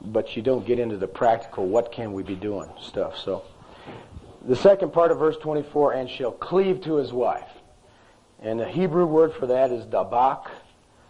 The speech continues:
and it means to cling or adhere,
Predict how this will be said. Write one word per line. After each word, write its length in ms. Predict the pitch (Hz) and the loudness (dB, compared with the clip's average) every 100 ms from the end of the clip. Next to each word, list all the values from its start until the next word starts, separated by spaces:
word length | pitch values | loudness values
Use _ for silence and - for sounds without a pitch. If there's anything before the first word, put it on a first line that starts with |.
| _ _ - | _ _ -14
and 160 | 113 113 | -10 -8
it 80 | |
means 440 | 117 131 127 - - _ _ _ - | -6 -6 -8 -12 -18 _ _ _ -12
to 80 | 110 | -10
cling 640 | - 143 151 156 156 151 123 - - _ _ _ _ _ - | -6 0 2 4 2 -2 -10 -20 -20 _ _ _ _ _ -2
or 260 | 113 120 110 | 4 6 6
adhere, 640 | 98 135 151 147 143 | 2 2 6 6 6